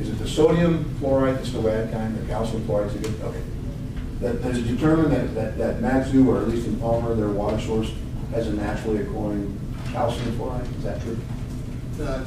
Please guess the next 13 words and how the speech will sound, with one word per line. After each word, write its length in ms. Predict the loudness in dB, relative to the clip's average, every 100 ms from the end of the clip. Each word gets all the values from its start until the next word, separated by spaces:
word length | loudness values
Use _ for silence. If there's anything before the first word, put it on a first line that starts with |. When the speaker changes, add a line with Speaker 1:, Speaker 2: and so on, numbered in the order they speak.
| -4
Speaker 2:
it 60 | -2
would 220 | -2 -2
depend 380 | -4 -2 0 0
on 160 | 0
the 60 | -2
location, 540 | -2 -2 -4 -2 -4 -4
but 140 | -4 -4
areas 440 | -2 0 2 0 0
where 200 | -2 0
you 180 | -2 -4
have 300 | -2 -2 -2
sufficient 680 | -2 -4 -2 -2 -2 -4 -4
naturally 460 | -2 -4 -2 -4